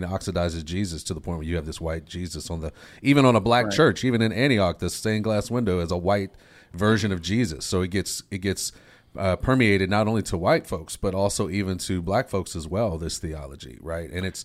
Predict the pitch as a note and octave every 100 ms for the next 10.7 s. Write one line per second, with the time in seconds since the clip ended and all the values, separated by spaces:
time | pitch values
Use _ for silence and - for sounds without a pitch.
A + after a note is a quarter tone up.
0 | - A#2 D3 B2+ F#2+ A2 C3 D2+ - F2
1 | G2+ F2+ F2+ G#2+ B2 E2+ E2 F2+ E2+ F2
2 | A2+ B2 F2+ E2+ E2 - F2+ E2+ F2+ -
3 | - A#2 G#2+ F#2+ D3 D3+ A#2+ B2 C3+ B2+
4 | - - D#3 A2 G#2 - G2 G2 G2+ F#2+
5 | - E2+ G#2+ A2 - D#3 G#2 F#2+ G2+ A#2+
6 | F#2 F2 E2 - - - - - F#2+ F#2
7 | F2 F#2 G2 F#2 E2 F2+ F2 F#2 G2+ F2+
8 | F2 E2+ F2 G2 G2+ F2+ - - G#2+ -
9 | F#2 D#2+ D#2 - - - - F#2 F2 E2+
10 | - G2+ E2 E2 G2 C#2